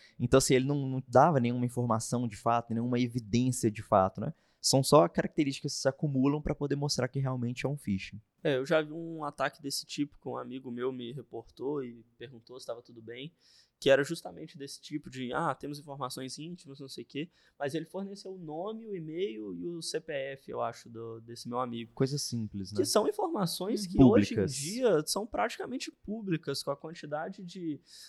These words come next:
Speaker 2: sabe, cada vez que se fornece o seu C P F em algum lugar,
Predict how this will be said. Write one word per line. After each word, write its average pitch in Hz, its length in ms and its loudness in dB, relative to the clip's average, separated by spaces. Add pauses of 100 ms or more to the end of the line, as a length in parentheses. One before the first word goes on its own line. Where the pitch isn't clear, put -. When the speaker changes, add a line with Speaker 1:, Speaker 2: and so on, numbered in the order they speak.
Speaker 2:
sabe, 170 280 8
cada 185 280 2
vez 196 180 2
que - 80 -8
se - 120 -8
fornece 160 460 0
o 175 40 -4
seu 160 180 -4
C 165 160 -6
P 165 120 0
F 156 320 -2
em 160 40 -8
algum 151 240 -10
lugar, 147 580 -6